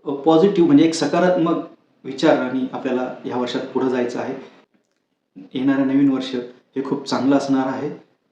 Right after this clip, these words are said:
फक्त आठ अंकवाल्यांनी मात्र काळजी घ्यायची आहे, त्यांच्यासाठी हे वर्ष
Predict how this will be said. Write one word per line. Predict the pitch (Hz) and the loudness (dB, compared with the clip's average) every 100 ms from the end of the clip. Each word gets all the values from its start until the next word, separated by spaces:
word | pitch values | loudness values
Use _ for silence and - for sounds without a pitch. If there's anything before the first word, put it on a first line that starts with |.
| _ _ - | _ _ -6
फक्त | 156 185 | -2 0
आठ | 185 - 175 | 2 4 4
अंकवाल्यांनी | 156 151 143 135 127 | 2 2 4 4 4
मात्र | 131 127 - | 2 0 -2
काळजी | 135 123 120 135 | -4 -2 -2 -2
घ्यायची | 131 135 147 | -2 0 0
आहे, | 113 135 - - _ _ _ _ _ _ _ _ - | 0 -2 -8 -18 _ _ _ _ _ _ _ _ -4
त्यांच्यासाठी | 151 147 180 180 143 | -2 0 0 0 2
हे | 156 | 4
वर्ष | 160 147 | 6 6